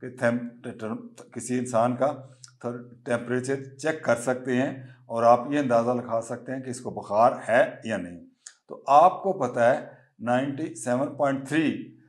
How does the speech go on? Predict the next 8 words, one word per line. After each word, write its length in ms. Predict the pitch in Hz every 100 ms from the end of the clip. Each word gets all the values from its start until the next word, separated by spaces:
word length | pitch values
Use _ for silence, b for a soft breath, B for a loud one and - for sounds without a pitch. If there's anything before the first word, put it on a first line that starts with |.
| b _
अगर 680 | 123 131 170 143 117 - -
उसका 440 | 127 127 127 131 123
फ़ारेनहाइट 880 | 123 123 123 135 90 107 117 135 120
में 220 | 104 95 - _ _ _ _ _ -
टेम्परेचर 500 | 120 120 127 127 123
है 240 | 123 -
तो 180 | 127 -
फिर 380 | 135 131 -